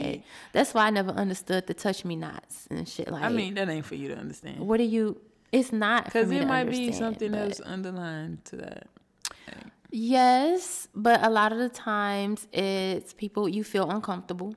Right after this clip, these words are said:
Speaker 1: Yeah.
Speaker 2: You know, you don't wanna show your body.
Speaker 1: For a reason.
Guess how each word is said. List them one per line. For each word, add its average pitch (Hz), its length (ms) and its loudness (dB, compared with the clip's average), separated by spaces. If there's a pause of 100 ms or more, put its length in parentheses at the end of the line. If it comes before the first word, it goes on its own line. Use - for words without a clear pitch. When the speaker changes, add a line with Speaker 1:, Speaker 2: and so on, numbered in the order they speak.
Speaker 1:
Yeah. 220 260 0 (380)
Speaker 2:
You 226 160 -2
know, 180 480 -6 (120)
you 190 340 -6
don't 185 200 -2
wanna 185 140 -4
show - 160 -8
your 202 180 -2
body. 160 420 -6
Speaker 1:
For 302 180 -2
a - 20 -6
reason. 220 600 -2